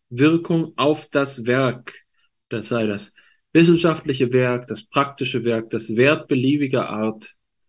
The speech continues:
ähm, das hier den Bildungsprozess auszeichnet. Damit habe ich für meinen Teil, hm, so manches gesagt,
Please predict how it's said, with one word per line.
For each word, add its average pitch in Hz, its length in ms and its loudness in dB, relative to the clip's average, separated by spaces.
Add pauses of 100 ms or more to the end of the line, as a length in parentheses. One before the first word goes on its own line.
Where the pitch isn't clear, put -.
(460)
ähm, 90 840 -4 (180)
das 98 340 0
hier 95 720 -2 (840)
den 120 260 4
Bildungsprozess 131 1300 2 (520)
auszeichnet. - 840 -2 (1700)
Damit 143 400 4
habe 143 280 6
ich 156 260 2
für 170 100 6
meinen 139 360 2
Teil, 117 480 0 (1300)
hm, 117 220 2
so 113 140 4
manches 180 380 6
gesagt, 175 760 2